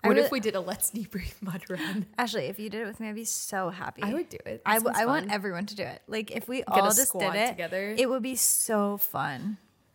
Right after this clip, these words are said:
Speaker 1: Locations. But yeah, that's, that's my last goal. I got nothing else.
Speaker 2: I put at, on mine, which we have talked as a group before of even doing something possibly together.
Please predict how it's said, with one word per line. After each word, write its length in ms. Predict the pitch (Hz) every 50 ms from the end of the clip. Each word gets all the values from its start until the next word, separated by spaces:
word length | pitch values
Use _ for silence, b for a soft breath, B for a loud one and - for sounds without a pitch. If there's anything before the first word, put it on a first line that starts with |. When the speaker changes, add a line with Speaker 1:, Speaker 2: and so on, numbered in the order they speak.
| - -
Speaker 1:
Locations. 920 | 202 185 185 180 - - - - - - - - - 220 220 - - - B B B B B B B B B B B B B B _
But 120 | 254 247
yeah, 200 | 247 254 220 220 220
that's, 520 | - 226 226 - - - - - - - - 208
that's 260 | 208 226 214 - - -
my 140 | 226 226
last 340 | 220 208 202 214 - - -
goal. 160 | - 202 202 190
I 180 | 185 180 185
got 200 | 185 190 185 -
nothing 260 | 185 190 196 - 196 190
else. 360 | 170 170 190 - - - - -
Speaker 2:
I 500 | 208 226 240 262 277 294 311 311 320 - - _
put 200 | - 214 202 -
at, 220 | - 202 196 - - 196 190 185 -
on 220 | 190 190 185 185
mine, 480 | 180 185 180 175 180 185 190 196 196 - - - _
which 220 | 208 214 208 - 220 -
we 140 | 196 214 240
have 100 | 285 -
talked 300 | - 220 185 185 - - 190
as 100 | 185 190
a 60 | 175
group 300 | - - - 170 - _
before 340 | 214 202 - - 220 214 208 202
of 80 | 190 180
even 260 | 175 175 180 180 180
doing 320 | 175 170 170 170 175 180
something 420 | 180 - 180 180 - 170 180 180 180 -
possibly 460 | - - 180 180 - 180 175 170 165
together. 600 | - - - 143 151 - - 190 208 226 254 254